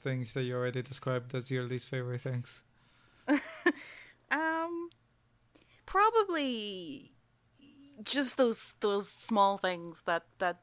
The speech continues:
Speaker 2: that bothered me. And, and the, I, I find the audio was the thing that annoyed me. And there were one or two moments maybe when the, the use of archive was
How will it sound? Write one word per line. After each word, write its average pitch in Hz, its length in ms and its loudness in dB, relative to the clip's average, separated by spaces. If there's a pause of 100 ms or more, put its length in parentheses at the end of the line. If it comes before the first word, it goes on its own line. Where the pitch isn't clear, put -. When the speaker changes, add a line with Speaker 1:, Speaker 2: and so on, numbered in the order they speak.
Speaker 2:
that 175 240 -2
bothered 175 380 2
me. 165 240 -2
And, 170 120 -2
and 208 260 -2
the, 220 280 4
I, 269 120 0 (100)
I 247 160 8
find 254 420 2 (120)
the 202 100 4
audio 202 400 4
was 170 140 -8
the 170 100 -8
thing 170 160 -4
that 156 120 -6
annoyed 160 360 -2
me. 156 160 -2
And 151 80 -2 (440)
there 320 120 4
were 381 240 8
one 311 300 0
or 294 100 2
two 247 240 0
moments 214 460 -2
maybe 196 240 -2
when 170 240 -2
the, 160 540 -4 (840)
the 208 80 -2
use 202 400 2
of 185 160 -2
archive 170 760 8
was 151 720 -2